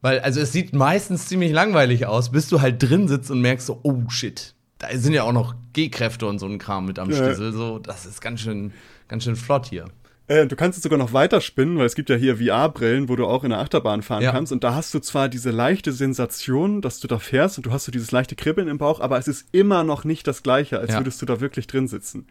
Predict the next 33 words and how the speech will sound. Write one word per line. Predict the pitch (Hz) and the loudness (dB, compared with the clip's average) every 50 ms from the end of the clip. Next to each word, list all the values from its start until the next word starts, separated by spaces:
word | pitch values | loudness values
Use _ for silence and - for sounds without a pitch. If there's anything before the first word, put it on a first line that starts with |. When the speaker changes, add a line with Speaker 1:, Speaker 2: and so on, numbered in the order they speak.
| _ _ - | _ _ -12
Speaker 1:
Voll. | - - 101 85 76 - - - - _ - | -6 -4 -4 -4 -6 -8 -16 -20 -10 _ -2
Speaker 2:
Also | 131 120 139 - | 0 0 2 4
auch | 147 151 - | 4 4 4
die | - 156 | 2 -2
Simulation | 135 143 151 156 143 143 139 - - - - 160 180 180 160 135 123 | -2 0 0 2 4 2 2 0 -2 -4 0 2 4 4 4 4 2
ist | - 139 123 - - | 0 -2 -6 -4 -2
nicht | 139 143 - - - - - | -2 -2 -2 -6 -16 -18 -16
die | 131 120 123 127 127 120 | -12 -8 -6 -6 -4 -2
wirkliche | 139 143 - - 113 143 120 | -2 -2 -2 -4 -2 -2 -2
Erfahrung. | 120 - - 139 139 135 127 104 95 92 - _ _ _ _ _ | -2 0 0 0 2 2 0 -2 -6 -10 -12 _ _ _ _ _
Speaker 1:
Außer | - - 101 - 123 120 | -4 -4 -2 0 0 0
in | 107 | 0
Matrix. | 95 85 85 - - - 71 73 - - - _ _ _ - | 0 -2 -4 -4 -6 -12 -14 -14 -16 -20 -20 _ _ _ -2
Speaker 2:
Außer | 131 127 123 - 127 113 | 0 0 0 2 0 0
in | 110 | 0
der | 107 | 0
Matrix | 104 107 113 117 - 110 98 - - | -2 -2 -4 -4 -6 -8 -12 -10 -12
natürlich. | 101 - - 101 98 101 107 - _ _ _ _ _ _ _ | -12 -12 -10 -10 -10 -10 -12 -14 _ _ _ _ _ _ _
Ähm, | - 110 104 101 - - - _ - | -10 -8 -8 -8 -10 -12 -16 _ -6
dazu | - 131 123 - 175 139 | -6 -4 -2 -2 -2 -2
haben | 160 165 | -2 -2
wir | 160 139 | -2 -2
übrigens | 147 170 165 151 - | 0 0 -2 -2 0
auch | - 175 | -2 -2
mal | 202 220 | 0 0
eine | 151 98 | 0 0
Episode | 101 - 113 101 117 113 110 107 | -2 -4 -6 -6 -6 -4 -4 -4
gemacht. | 110 110 110 117 156 190 - _ _ - | -4 -2 -2 -2 -2 -4 -6 _ _ -8
Speaker 1:
Leben | 98 113 135 135 143 127 | -4 -2 -2 0 0 2
wir | 127 120 | 2 2
in | 117 113 | 4 4
der | 113 107 | 2 2
Simulation? | 110 120 123 117 110 110 104 - - 131 127 98 73 73 73 | 2 4 4 4 4 2 0 0 -2 -4 -4 -4 -4 -8 -12